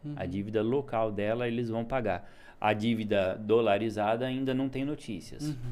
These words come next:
Speaker 2: Entendi.
Speaker 1: Mas eles tão
Speaker 2: Foi
Speaker 1: já
Speaker 2: um sinal positivo,
Speaker 1: Já é um
Speaker 2: mediante
Speaker 1: sinal
Speaker 2: essa,
Speaker 1: positivo,
Speaker 2: né?
Speaker 1: né?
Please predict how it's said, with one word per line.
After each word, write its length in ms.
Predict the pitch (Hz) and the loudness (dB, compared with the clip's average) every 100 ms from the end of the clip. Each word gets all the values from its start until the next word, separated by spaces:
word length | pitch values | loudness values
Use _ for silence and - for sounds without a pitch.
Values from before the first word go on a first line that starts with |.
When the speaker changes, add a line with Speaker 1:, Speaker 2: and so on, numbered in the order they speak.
| - - - 143 | -4 -6 -14 -12
Speaker 2:
Entendi. 240 | 131 147 | -8 -4
Speaker 1:
Mas 840 | 95 101 104 104 101 98 98 - - | -2 0 0 -2 -2 -2 -4 -8 -8
eles 240 | - 104 - | -6 -6 -4
tão 160 | 113 | -4
Speaker 2:
Foi 140 | - 156 | 0 0
Speaker 1:
já 40 | |
Speaker 2:
um 20 | 151 | 0
sinal 300 | 160 156 151 | -2 0 0
positivo, 600 | 160 156 175 - 151 165 | 0 0 -2 -4 -2 4
Speaker 1:
Já 100 | 170 | 6
é 100 | 143 | 6
um 60 | |
Speaker 2:
mediante 200 | 147 143 | 4 0
Speaker 1:
sinal 80 | 151 | -2
Speaker 2:
essa, 200 | 151 160 147 | 0 4 4
Speaker 1:
positivo, 460 | 139 - 113 95 | 2 -2 0 0
Speaker 2:
né? 60 | 98 | 0
Speaker 1:
né? 200 | 101 | -2